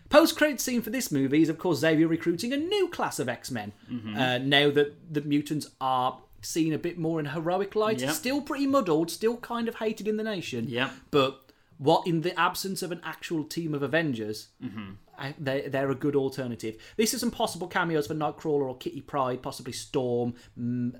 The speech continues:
Speaker 1: and yeah, I'll come to who I wanna play those characters in just a moment.
Speaker 2: Yeah.
Speaker 1: Xavier senses a great power at the door, though.
Speaker 2: Right.
Speaker 1: Someone's in great pain.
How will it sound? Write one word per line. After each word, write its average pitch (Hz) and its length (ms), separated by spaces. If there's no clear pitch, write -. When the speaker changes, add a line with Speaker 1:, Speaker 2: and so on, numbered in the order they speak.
Speaker 1:
and 131 640
yeah, 156 280
I'll 123 140
come 143 200
to 123 80
who 135 160
I 127 40
wanna 123 200
play 120 240
those 117 160
characters 117 380
in 117 40
just 117 160
a - 40
moment. 214 340
Speaker 2:
Yeah. 135 240
Speaker 1:
Xavier 214 360
senses 190 340
a 165 60
great 165 280
power 170 440
at 139 100
the 131 60
door, 110 300
though. 104 240
Speaker 2:
Right. 117 140
Speaker 1:
Someone's 147 300
in 143 80
great 131 280
pain. 110 420